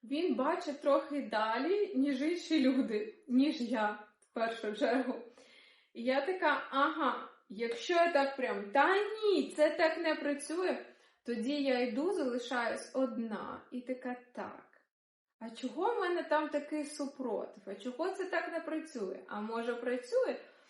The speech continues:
І я бачу в цьому супротиві також певну точку зросту.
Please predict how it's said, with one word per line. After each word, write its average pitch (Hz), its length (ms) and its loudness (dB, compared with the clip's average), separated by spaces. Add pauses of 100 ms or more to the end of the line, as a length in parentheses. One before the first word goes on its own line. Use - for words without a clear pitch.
(440)
І 277 180 2
я 311 180 6
бачу 294 400 2
в - 40 -12
цьому 262 300 0
супротиві 277 580 -2
також 294 420 -2
певну 254 380 -2
точку 233 420 -8
зросту. 196 540 -4